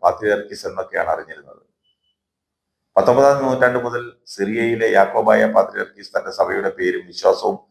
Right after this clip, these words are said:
ഓർത്തഡോക്സ് എന്നാക്കി. നിലവിൽ ലോകത്ത്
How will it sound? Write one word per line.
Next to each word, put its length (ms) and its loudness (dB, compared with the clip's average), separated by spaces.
ഓർത്തഡോക്സ് 460 2
എന്നാക്കി. 360 -10
നിലവിൽ 300 4
ലോകത്ത് 380 2